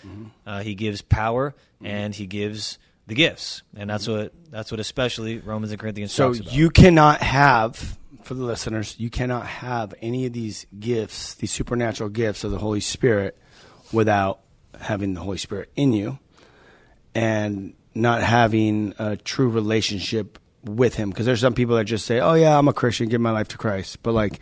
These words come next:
Speaker 1: there has to be a true relationship, like, a true work of the Holy Spirit in order for these things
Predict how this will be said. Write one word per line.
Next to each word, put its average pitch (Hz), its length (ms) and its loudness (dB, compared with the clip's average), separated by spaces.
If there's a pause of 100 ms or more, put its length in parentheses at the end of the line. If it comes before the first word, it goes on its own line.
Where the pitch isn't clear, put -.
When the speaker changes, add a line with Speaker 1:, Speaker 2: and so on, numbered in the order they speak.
(460)
Speaker 1:
there 101 120 -6
has 127 180 0
to 131 60 -8
be 127 100 2
a 110 60 2
true 123 280 0
relationship, 107 760 -2
like, 101 160 -8
a - 20 -6
true 120 220 0
work 110 260 0
of 110 60 -4
the 110 80 -6
Holy 104 220 -2
Spirit 92 440 -4
in 113 60 -2
order 107 180 -2
for 98 100 -10
these 98 180 -6
things 90 300 -6